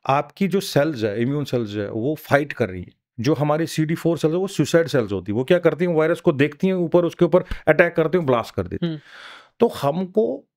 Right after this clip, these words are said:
Speaker 1: उनको भी एनर्जाइज करना पड़ता है, क्योंकि हमको खाली बैक्टीरिया वायरस का नहीं देखना है, हमें अपनी बॉडी का भी देखना है कि हमारी बॉडी के जो सेल्स है,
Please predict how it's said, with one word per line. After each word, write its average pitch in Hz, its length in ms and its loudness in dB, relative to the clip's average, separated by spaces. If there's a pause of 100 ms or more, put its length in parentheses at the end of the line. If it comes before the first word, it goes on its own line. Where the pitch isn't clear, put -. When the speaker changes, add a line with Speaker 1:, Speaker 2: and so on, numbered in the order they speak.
(120)
Speaker 1:
उनको 196 280 2
भी 226 100 2
एनर्जाइज 160 520 0
करना 120 300 0
पड़ता 87 260 -4
है, 87 180 -8 (280)
क्योंकि 151 200 2
हमको 175 220 0
खाली 190 280 2
बैक्टीरिया 170 440 2
वायरस 190 260 0
का 202 100 2
नहीं 220 120 2
देखना 147 240 0
है, 127 60 0
हमें 170 180 -2
अपनी 180 300 0
बॉडी 160 240 0
का 208 120 0
भी 180 80 0
देखना 113 280 -4
है 107 80 -6
कि 139 100 -2
हमारी 147 340 0
बॉडी 151 340 2
के 147 160 -2
जो 143 140 -2
सेल्स 117 340 0
है, 120 180 -2